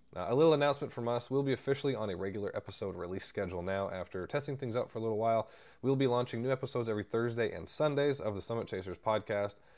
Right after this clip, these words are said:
My beautiful partner has her own podcast she will be launching at the end of this month, which is January. Those will be going live on Mondays. And then our Q and A's will be out every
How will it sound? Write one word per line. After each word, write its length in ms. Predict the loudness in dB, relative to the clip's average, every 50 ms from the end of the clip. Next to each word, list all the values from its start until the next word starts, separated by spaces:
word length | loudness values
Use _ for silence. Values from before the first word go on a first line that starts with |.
| -20 -10 -4
My 80 | -4 0
beautiful 320 | 4 6 6 6 4 2
partner 360 | 2 2 2 2 0 -6 -8 -10 -20 -20 -20 -20 -12
has 200 | -6 -4 -4 -2
her 160 | -2 -4 -4
own 220 | -2 -2 -4 -4 -4
podcast 640 | -2 -2 -2 -2 -2 -2 -2 0 0 -2 -4 -10 -12
she 140 | -8 -6
will 100 | -6 -4
be 100 | -4 -4
launching 340 | -4 -4 -4 -4 -6 -6 -8 -8
at 60 | -6
the 80 | -6
end 100 | -6 -4
of 60 | -2 0
this 180 | 0 0 2
month, 280 | 2 0 0 0 -2 -8 -18 -20 -18 -14 -12
which 120 | -10 -8
is 60 | -6
January. 520 | -4 0 0 0 2 2 2 2 0 0 -4 -6 -2
Those 160 | 0 2 2
will 80 | 2 0
be 60 | 0
going 180 | 0 0 -2 -2
live 220 | -2 -2 -2 -4
on 180 | -4 -6 -4 0
Mondays. 480 | 0 2 2 2 2 2 2 0 -2 -10 -20 -20 -16 -8
And 80 | -4 -2
then 120 | 0 2
our 100 | 2 2
Q 240 | 0 0 0 2 2
and 80 | 2 4
A's 240 | 4 4 4 2 2
will 80 | 0
be 140 | 2 4 4
out 140 | 4 4 2 0
every 300 | -2 0 0 0 -2